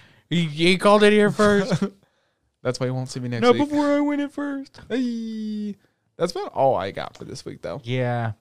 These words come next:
Speaker 2: It wasn't
Speaker 1: The
Speaker 2: very action-packed.
Speaker 1: Yeah, Do It Yourself is very laid back. It's not super
Speaker 2: What if they
Speaker 1: kind of
Speaker 2: went
Speaker 1: over the
Speaker 2: camping?
Speaker 1: top.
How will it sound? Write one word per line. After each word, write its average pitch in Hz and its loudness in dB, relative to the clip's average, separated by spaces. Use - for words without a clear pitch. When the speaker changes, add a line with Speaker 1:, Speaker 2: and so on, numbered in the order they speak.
Speaker 2:
It 175 -6
wasn't 165 6
Speaker 1:
The 151 2
Speaker 2:
very 147 4
action-packed. 139 -4
Speaker 1:
Yeah, 82 -10
Do 190 -4
It 214 -8
Yourself 170 -2
is 113 -4
very 104 -2
laid 92 -10
back. - -20
It's 95 -14
not 104 -6
super 98 -8
Speaker 2:
What 92 -6
if 175 -6
they 196 -6
Speaker 1:
kind 185 -8
of 165 -8
Speaker 2:
went 120 -10
Speaker 1:
over 82 -14
the 131 -10
Speaker 2:
camping? 123 -10
Speaker 1:
top. - -16